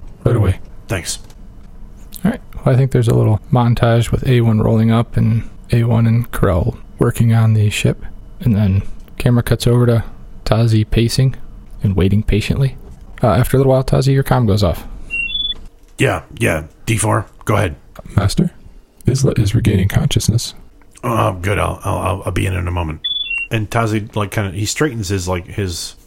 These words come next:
Speaker 2: jacket a bit and, like, kind of tries to, like, look like he's not concerned. Like, kind of try to put a,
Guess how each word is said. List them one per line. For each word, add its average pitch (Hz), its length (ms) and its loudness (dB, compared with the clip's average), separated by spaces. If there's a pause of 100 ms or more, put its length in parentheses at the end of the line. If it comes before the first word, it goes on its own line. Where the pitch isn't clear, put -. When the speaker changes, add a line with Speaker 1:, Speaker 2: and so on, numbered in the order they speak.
Speaker 2:
jacket 95 380 -2
a 95 40 -4
bit 101 300 -4 (600)
and, 92 200 -6
like, 87 180 -8
kind 98 140 -4
of 87 100 -6 (120)
tries 117 280 -2
to, 95 200 -2
like, 90 220 -6
look 95 300 -4
like 98 200 -4
he's 92 220 -6
not 87 200 -6
concerned. 82 640 -10 (320)
Like, 95 120 -12
kind 90 200 -6
of - 160 -12
try 101 160 -2
to 95 80 -2
put 90 200 -4
a, 85 60 -8